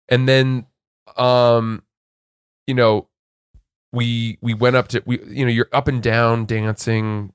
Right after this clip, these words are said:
back at your table, whatever. And by the, I, after the cake was brought out, I think two or three hours elapsed of dancing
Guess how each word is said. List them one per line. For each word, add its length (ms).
back 240
at 60
your 100
table, 360
whatever. 420
And 500
by 180
the, 180
I, 120
after 340
the 100
cake 360
was 120
brought 380
out, 380
I 40
think 260
two 260
or 80
three 460
hours 640
elapsed 800
of 320
dancing 760